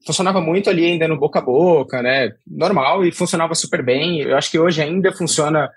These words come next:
assim pra muitos profissionais. Mas, obviamente, a pandemia trouxe um desafio muito maior. Então, ferramentas como essas,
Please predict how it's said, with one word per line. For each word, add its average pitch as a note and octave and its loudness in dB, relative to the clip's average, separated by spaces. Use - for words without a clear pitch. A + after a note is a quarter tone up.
assim C#3+ -2
pra D3 0
muitos C#3+ -2
profissionais. B2+ -2
Mas, - -2
obviamente, B2+ 0
a D3+ -6
pandemia C#3+ 2
trouxe C#3+ 0
um C#3+ -2
desafio C3 -2
muito C3 0
maior. C3 0
Então, C3 0
ferramentas D3 -2
como D3 -2
essas, C3 -2